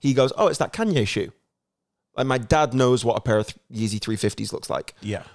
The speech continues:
Speaker 1: So I had settled in my own head on possibly Kanye having made the most recognizable shoe in the world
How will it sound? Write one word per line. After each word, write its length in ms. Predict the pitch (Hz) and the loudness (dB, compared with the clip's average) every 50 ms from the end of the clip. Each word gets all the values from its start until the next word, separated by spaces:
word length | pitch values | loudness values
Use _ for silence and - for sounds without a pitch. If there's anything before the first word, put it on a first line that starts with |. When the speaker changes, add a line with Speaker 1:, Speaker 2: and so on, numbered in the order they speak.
| _ _ _ _ _ _ _ _ _ _ _ _ - | _ _ _ _ _ _ _ _ _ _ _ _ -6
Speaker 1:
So 260 | - - 151 143 - | 2 4 4 4 4
I 200 | 147 147 165 185 | 4 2 6 6
had 120 | 190 165 123 | 6 4 4
settled 460 | - - - - 165 143 143 147 135 | -2 -2 0 2 2 4 4 2 2
in 80 | 131 | 2
my 160 | 131 131 127 127 | 2 2 2 2
own 160 | 120 117 110 | 2 2 2
head 400 | 104 123 139 120 98 98 - - - _ _ | 2 2 2 2 2 0 -4 -8 -16 _ _
on 300 | - 113 113 110 107 107 - _ _ _ _ _ _ _ _ _ | 0 0 2 2 0 -2 -6 _ _ _ _ _ _ _ _ _
possibly 560 | - - - 185 190 - - 170 127 123 113 101 | -6 0 0 0 0 0 -2 0 0 0 0 0
Kanye 440 | - 131 135 143 139 131 120 107 104 | 0 0 0 2 2 2 2 2 2
having 340 | 104 113 110 120 113 113 113 | 0 -2 -2 -2 -2 -2 0
made 360 | 123 123 120 113 107 107 104 | 0 0 0 0 -2 -4 -6
the 240 | 104 107 123 139 139 | -4 -2 0 0 0
most 520 | 135 131 127 131 131 123 - - - - - - | 0 2 2 2 0 0 -4 -6 -8 -12 -14 -12
recognizable 960 | 127 117 127 143 135 - - 131 120 131 131 127 127 117 120 110 110 107 | -4 2 2 2 2 2 -2 -2 0 0 0 0 0 0 -2 -4 -4 -6
shoe 380 | 104 - - - 139 123 117 113 | -6 -6 -4 -2 0 0 0 0
in 180 | - 117 110 104 | -2 -4 -4 -4
the 60 | 101 | -6
world 520 | 104 107 117 120 107 101 95 87 92 - | -2 0 2 2 4 2 0 -2 -6 -10